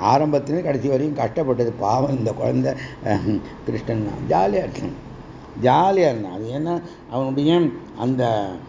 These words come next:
இந்த இதுல இருந்தான், அவனுடைய, ஆஹ், ஆஹ், அவனுடைய ஸ்வரூப லட்சணத்துல இருந்தான். அதுதான் விஷயம். ஸ்வரூப லட்சணத்துல இருந்தா வந்து சரீர பத்தி சமாச்சாரம்லாம் அவன் கேர் பண்ணல.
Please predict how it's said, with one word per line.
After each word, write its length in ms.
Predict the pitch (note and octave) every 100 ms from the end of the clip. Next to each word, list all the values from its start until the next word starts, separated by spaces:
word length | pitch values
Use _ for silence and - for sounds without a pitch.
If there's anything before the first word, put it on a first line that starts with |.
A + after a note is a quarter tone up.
| - B2+
இந்த 220 | D#3 G3 G3+ D3+
இதுல 220 | B2 A#2
இருந்தான், 320 | G#2 F2 F2 - -
அவனுடைய, 640 | E2+ G#2+ G#2 G2 A#2+ F3 C3+ G2+ E2+ D#2+ - - C2+
ஆஹ், 460 | D#2+ E2+ E2+ D#2+ - C#2+ - - - - - - - - - - - -
ஆஹ், 260 | - D#3+ D#3 -
அவனுடைய 500 | G2+ A#2+ A#2+ A2+ G#2+ D#3 D#3 G2 F2 D#2 - - - D#2+ E2
ஸ்வரூப 440 | - D3 A3 F3+
லட்சணத்துல 500 | C#3 - A#2 G#2 F2+
இருந்தான். 260 | F2+ E2+ E2+
அதுதான் 340 | F2 C3 F3
விஷயம். 300 | C3+ - - - - -
ஸ்வரூப 340 | - F3+ G#3 F#3
லட்சணத்துல 420 | E3 D#3+ C3 C#3+
இருந்தா 220 | D3+ F3+
வந்து 260 | F3+ D#3+ E3+ - - -
சரீர 400 | C3+ F#3+ G3 F#3
பத்தி 240 | E3 D3+
சமாச்சாரம்லாம் 540 | C3+ D3+ C#3 C3 D3
அவன் 120 | D3+ B2
கேர் 180 | B2+
பண்ணல. 240 | G#2+ F#2